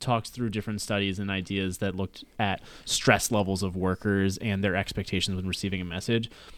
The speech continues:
And just including something simple like that is a huge relief to,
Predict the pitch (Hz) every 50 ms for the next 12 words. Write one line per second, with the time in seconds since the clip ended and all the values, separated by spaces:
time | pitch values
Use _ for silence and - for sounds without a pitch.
0 | - - - - 147 139 147 151 - 170 156 - - - 131 127 131 131 123 -
1 | 135 123 113 - 110 104 101 - - - 120 113 110 - 123 120 120 120 123 127
2 | 120 - - 123 120 123 131 135 - - - - - 135 113 120 117 - 131 127
3 | 123 120 107 110 110 107 98 98 92 - - - 104 95 92 92 95 95 92